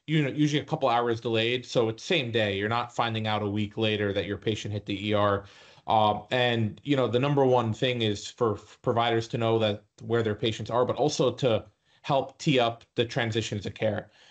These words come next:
You know, everyone knows transitions of care are a beneficial thing, but they only happen forty-four percent of the time in many of our first year practices. And the reason is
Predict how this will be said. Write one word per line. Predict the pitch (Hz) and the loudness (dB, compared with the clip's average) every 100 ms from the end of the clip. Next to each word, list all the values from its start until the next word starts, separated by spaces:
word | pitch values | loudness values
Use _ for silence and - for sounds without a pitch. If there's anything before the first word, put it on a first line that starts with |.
| - 117 | -8 -2
You | |
know, | 117 | 0
everyone | 107 127 139 127 117 | 2 4 4 4 4
knows | 120 117 | 2 2
transitions | - 117 127 131 | -2 -2 -2 -2
of | 113 | -2
care | 127 113 | 2 4
are | |
a | 104 | 4
beneficial | 110 110 127 - 110 | 2 0 0 0 0
thing, | 117 127 143 | 0 -2 -2
but | 117 | -2
they | 123 | 2
only | 127 127 | 2 2
happen | 113 117 117 113 95 | 0 0 -2 -4 -4
forty-four | - 123 113 120 120 | 0 2 2 2 0
percent | - 113 117 | 0 -4 -2
of | 101 | -2
the | 104 | -4
time | 113 113 113 | 0 0 0
in | 104 101 | 0 0
many | 101 107 107 | 0 2 2
of | 104 | 2
our | 101 | 0
first | - 113 - | 2 0 0
year | 110 | -2
practices. | 104 110 110 - 113 113 107 | 0 0 -2 -4 -4 -4 -2
And | 107 | -2
the | 104 | 2
reason | 117 110 | 2 4
is | 104 104 101 | 2 2 0